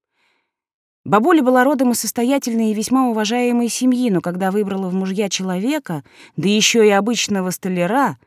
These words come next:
Семья была очень недовольна, и бабуля с мужем предпочли переехать в Престополь, подальше от привередливой родни.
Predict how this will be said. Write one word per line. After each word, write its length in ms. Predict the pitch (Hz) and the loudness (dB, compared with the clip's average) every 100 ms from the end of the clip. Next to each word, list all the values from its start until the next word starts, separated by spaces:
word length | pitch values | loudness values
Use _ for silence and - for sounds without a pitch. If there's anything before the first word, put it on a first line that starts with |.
| _ _ _ | _ _ _
Семья 380 | - 202 208 330 | -8 -2 2 2
была 200 | 240 233 | 4 4
очень 300 | 226 240 208 | 4 2 0
недовольна, 600 | 185 185 185 247 208 185 | -2 -2 0 0 2 2
и 40 | 175 | 2
бабуля 360 | 180 190 226 | 0 0 -2
с 120 | 190 214 | -2 -2
мужем 280 | 226 196 | -2 -2
предпочли 480 | 185 170 180 - 214 | -4 -6 -6 -6 -6
переехать 480 | 196 190 196 202 214 | -4 -4 -4 -4 -6
в 40 | - | -6
Престополь, 560 | 254 - 269 160 123 - _ _ _ | -8 -2 -2 -2 -6 -10 _ _ _
подальше 500 | 180 190 233 165 180 | -2 2 2 0 -4
от 100 | 151 | -4
привередливой 600 | - 165 180 160 151 151 | -4 -4 -2 -2 -2 -4
родни. 380 | 170 170 151 | -4 -4 -6